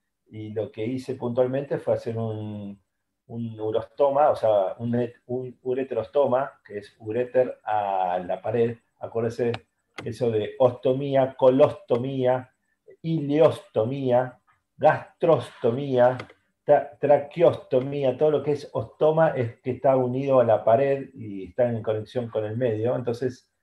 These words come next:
eso es un ostoma. Eh, entonces ahí hicimos un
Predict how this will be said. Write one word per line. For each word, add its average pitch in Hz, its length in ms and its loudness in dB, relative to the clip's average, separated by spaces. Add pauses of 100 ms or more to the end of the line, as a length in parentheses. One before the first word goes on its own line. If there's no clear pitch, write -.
(140)
eso 139 120 -8
es - 120 -10
un 123 120 0
ostoma. 98 540 0 (540)
Eh, 104 960 2
entonces 127 380 0
ahí 113 140 0
hicimos 135 480 -4
un 135 360 -2